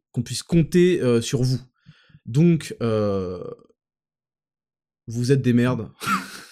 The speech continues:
<laughs> Non, sérieusement, si vous ne comptez pas vos calories et que vous avez des objectifs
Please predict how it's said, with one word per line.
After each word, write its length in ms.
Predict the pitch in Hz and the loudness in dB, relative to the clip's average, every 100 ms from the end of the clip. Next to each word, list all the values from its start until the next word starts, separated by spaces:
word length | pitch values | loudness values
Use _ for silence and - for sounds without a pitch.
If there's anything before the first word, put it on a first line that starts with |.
| - _ | -20 _
<laughs> 80 | - - - - - - - _ - - - - _ - | -8 -8 -14 -14 -14 -18 -20 _ -20 -20 -20 -20 _ -4
Non, 220 | 123 117 | -4 -2
sérieusement, 500 | - 139 143 151 147 _ _ _ _ _ _ _ _ | 0 2 4 2 -2 _ _ _ _ _ _ _ _
si 180 | - - | -12 -4
vous 100 | 131 | 2
ne 80 | 139 | 2
comptez 240 | 143 147 143 | 2 -2 0
pas 140 | 143 | 2
vos 140 | 135 | 2
calories 640 | 127 131 131 131 131 135 - _ | 2 2 2 2 0 -4 -12 _
et 80 | 113 | -12
que 60 | 107 | -8
vous 120 | 110 | -4
avez 160 | 107 101 | -4 -4
des 220 | 113 135 | 0 0
objectifs 720 | 135 139 139 147 143 - | 2 0 -4 -10 -10 -16